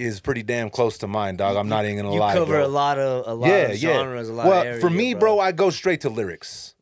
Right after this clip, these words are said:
Speaker 2: Mm-hmm.
Speaker 1: That's my, that's my go-to, right? And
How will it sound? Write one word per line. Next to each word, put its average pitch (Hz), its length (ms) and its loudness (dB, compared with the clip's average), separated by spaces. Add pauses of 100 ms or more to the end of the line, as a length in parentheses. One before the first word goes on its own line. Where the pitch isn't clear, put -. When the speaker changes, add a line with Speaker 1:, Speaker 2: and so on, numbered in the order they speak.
Speaker 2:
Mm-hmm. 98 240 -20
Speaker 1:
That's 143 240 2
my, 131 420 2
that's 127 240 -4
my 120 280 -2
go-to, 98 600 -2 (640)
right? 117 340 2 (680)
And 120 500 -2